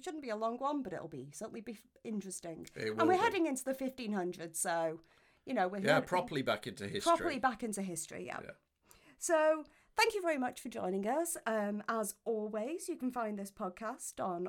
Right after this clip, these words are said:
Speaker 1: all of your favourite listening platforms. So please give us a comment wherever you can, and that five-star review, it really helps with the, um, the algorithm.
Speaker 2: Algorithm, yeah.
Speaker 1: Yeah. Apparently,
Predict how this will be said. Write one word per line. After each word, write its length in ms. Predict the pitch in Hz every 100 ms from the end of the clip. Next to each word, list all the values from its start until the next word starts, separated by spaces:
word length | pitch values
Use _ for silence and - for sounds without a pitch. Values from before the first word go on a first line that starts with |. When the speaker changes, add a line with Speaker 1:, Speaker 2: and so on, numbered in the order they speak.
| -
Speaker 1:
all 240 | 240 370
of 120 | 339
your 100 | 180
favourite 400 | 165 180 170 -
listening 280 | 196 190 196
platforms. 720 | 185 180 - 185 202 311 330 -
So 160 | - 240
please 360 | 330 330 320
give 140 | - 339
us 60 |
a 60 | 311
comment 540 | 247 214 220 233 233 -
wherever 360 | 202 202 202
you 140 | 185 175
can, 440 | - 269 277 277 285 - _
and 340 | 220 202 190 190
that 200 | 185 - _ -
five-star 480 | 262 247 - 208
review, 560 | 196 185 220 220 220 214 - _ _ -
it 160 | 220
really 380 | 226 262 233 220
helps 360 | 208 196 - -
with 320 | 196 190 -
the, 540 | 196 196 196 190 185 -
um, 440 | 190 175 170 170 185
the 120 | 196 - 254 -
algorithm. 560 | 277 320 370 392 381 -
Speaker 2:
Algorithm, 520 | - 214 - - -
yeah. 80 | -
Speaker 1:
Yeah. 240 | 226 220 220 240
Apparently, 600 | 247 285 320 220 208 226